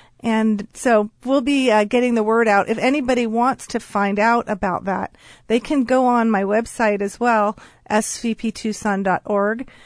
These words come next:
and they can sign up to be part of our newsletter, you know, the kind of, there's a, you know, "I want more information" type of link there, and they can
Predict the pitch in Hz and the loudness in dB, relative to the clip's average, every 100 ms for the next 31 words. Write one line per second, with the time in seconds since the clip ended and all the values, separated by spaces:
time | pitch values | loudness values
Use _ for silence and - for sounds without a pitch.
0 | - _ 247 220 214 208 214 214 240 214 | -20 _ 0 2 4 4 2 2 0 0
1 | - 202 196 190 - 233 208 208 - 202 | 0 0 0 -2 -2 -4 -2 -4 -2 0
2 | 202 190 185 190 196 190 190 185 170 175 | 0 -2 -2 -2 -2 -2 -2 0 -2 -4
3 | - 202 208 190 185 - 208 196 185 - | -8 -8 -4 -2 -4 -4 -4 -4 -6 -4
4 | 208 196 190 175 - - - - _ _ | -2 0 0 -2 -4 -14 -20 -20 _ _
5 | 240 202 180 202 202 196 190 185 190 185 | -2 2 2 2 0 0 -2 -2 -2 -2
6 | 180 - 180 - 190 180 180 185 185 - | -2 -4 -6 -6 -6 -6 -4 -4 -4 -4
7 | 175 190 95 208 185 185 190 202 | -6 -4 -2 -2 -2 -2 -6 -8